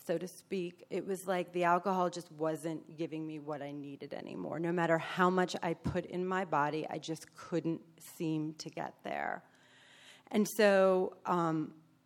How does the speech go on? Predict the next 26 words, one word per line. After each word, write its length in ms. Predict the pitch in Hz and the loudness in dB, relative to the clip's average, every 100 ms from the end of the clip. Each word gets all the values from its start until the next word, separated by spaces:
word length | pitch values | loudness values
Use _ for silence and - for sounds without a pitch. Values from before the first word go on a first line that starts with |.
| - | -4
well, 140 | 165 | 0
I 60 | 165 | 0
left 200 | 165 160 | 0 -4
out 160 | 131 | -8
part 140 | 165 160 | -8 -10
of 60 | |
my 120 | 185 | -10
story. 380 | 185 - 156 160 - | -12 -12 -6 -6 -2
I 120 | 214 | 0
had 200 | 226 180 | 0 -2
sent 420 | - 214 214 - | 0 2 2 4
that 160 | 185 175 | 4 6
woman 280 | 196 202 | 4 4
that 140 | 214 202 | 6 6
I 80 | 202 | 6
met 240 | 196 190 | 6 4
in 80 | 190 | 2
the 80 | 185 | 2
school, 640 | - - 185 185 196 196 - - - | 0 2 4 4 2 -2 -14 -20 0
I 100 | 202 | 2
had 100 | 185 | 2
sent 260 | - 196 | 2 0
her 240 | 208 202 190 | 2 2 2
an 160 | 170 | 2
email, 580 | 170 170 160 156 156 151 - | 0 2 2 2 2 0 0
um, 340 | 156 151 131 | 0 0 -4